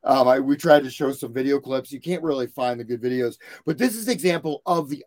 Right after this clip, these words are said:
audio that's being played there. Imagine, you know, flashing lights everywhere. You know, it doesn't, well, just check it out. This is, so we have, you know, you've got your generic stuff, you know, the Dead doing their, um,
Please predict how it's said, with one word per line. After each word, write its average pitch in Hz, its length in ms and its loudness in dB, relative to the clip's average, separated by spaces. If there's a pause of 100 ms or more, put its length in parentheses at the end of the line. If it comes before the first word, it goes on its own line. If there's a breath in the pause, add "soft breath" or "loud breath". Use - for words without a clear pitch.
audio 143 640 0 (240 loud breath)
that's 139 220 -2
being 147 280 0
played 147 320 -2
there. 117 180 -4
Imagine, 156 580 0 (480 soft breath)
you 143 100 -6
know, 135 120 2
flashing 196 640 0
lights 180 360 0
everywhere. 170 560 -2 (280 soft breath)
You 165 120 -2
know, 156 280 4 (380)
it 180 140 0
doesn't, 220 340 2 (360)
well, 175 180 -4
just 214 240 -12
check 180 280 -2
it 151 60 0
out. 123 280 -4
This 147 160 -12
is, - 300 -14 (280)
so 202 180 0
we 196 140 4
have, 208 300 6
you 208 100 -8
know, 196 80 -2
you've 180 240 -4
got 202 260 -2
your 175 140 -6
generic 160 460 -4
stuff, 147 300 -4
you 143 120 -8
know, 139 80 -10
the 131 100 -10
Dead 135 300 -6
doing 135 260 -8
their, 123 260 -4
um, 113 240 -8